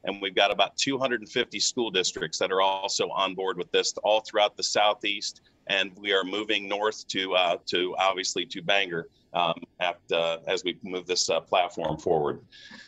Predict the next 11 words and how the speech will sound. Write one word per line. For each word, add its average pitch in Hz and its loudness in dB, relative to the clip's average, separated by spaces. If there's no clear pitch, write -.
When 107 2
we 110 6
start 139 6
looking 139 6
at 127 2
the 117 0
st-, - 0
the 107 4
statistics 135 2
of 107 4
what, 120 0